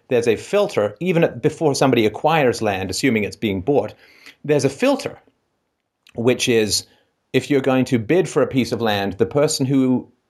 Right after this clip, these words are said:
expects to get the most economic value out of that land. It doesn't have to be bushels of wheat. It can be a view. It can be a swimming hole that people will pay to go. It doesn't matter what it is.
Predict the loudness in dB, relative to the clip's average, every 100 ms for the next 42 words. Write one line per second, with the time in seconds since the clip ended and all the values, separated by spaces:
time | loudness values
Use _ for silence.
0 | -6 -4 -4 0 -2 -2 -4 -2 -2 0
1 | 0 0 0 -4 -4 -2 -2 -2 0 0
2 | 0 0 0 0 0 2 0 0 0 -2
3 | -4 -2 0 0 0 0 2 0 0 -4
4 | -2 0 0 -2 -2 0 0 2 0 0
5 | -6 -20 -20 _ -4 0 2 2 0 0
6 | 2 2 2 0 -2 -2 -2 0 0 2
7 | 0 2 2 2 2 0 -2 -2 -4 -4
8 | -2 0 0 2 0 2 0 -2 -10